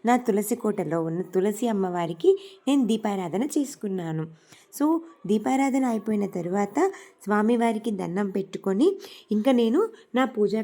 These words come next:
కార్యక్రమంకి కావాల్సిన ఐటమ్స్ అన్నీ సెట్ చేసుకున్నాను. ముందుగా పాలు ఎలా పొంగించానో పొయ్యి మీద చూద్దాం, వచ్చేయండి. నేను పొంగలి చేసే ముందు తొమ్మిది పోగుల దారంకి తమలపాకు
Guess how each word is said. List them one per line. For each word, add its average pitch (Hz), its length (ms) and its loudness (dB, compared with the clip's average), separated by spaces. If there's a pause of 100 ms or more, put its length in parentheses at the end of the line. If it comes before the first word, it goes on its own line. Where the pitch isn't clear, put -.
కార్యక్రమంకి 208 800 -2 (120)
కావాల్సిన 196 420 -2 (120)
ఐటమ్స్ 196 360 -2
అన్నీ 214 180 0 (380)
సెట్ 247 260 2
చేసుకున్నాను. 156 640 -4 (380)
ముందుగా 226 380 4 (400)
పాలు 214 300 2 (280)
ఎలా 202 140 2 (100)
పొంగించానో 202 580 0 (360)
పొయ్యి 190 220 4
మీద 190 120 2 (140)
చూద్దాం, 156 300 -4 (280)
వచ్చేయండి. 214 580 -2 (680)
నేను 226 280 12 (140)
పొంగలి 202 320 8 (100)
చేసే 240 260 6 (120)
ముందు 208 280 6 (380)
తొమ్మిది 226 320 6 (100)
పోగుల 226 320 6 (140)
దారంకి 185 500 2 (320)
తమలపాకు 220 560 4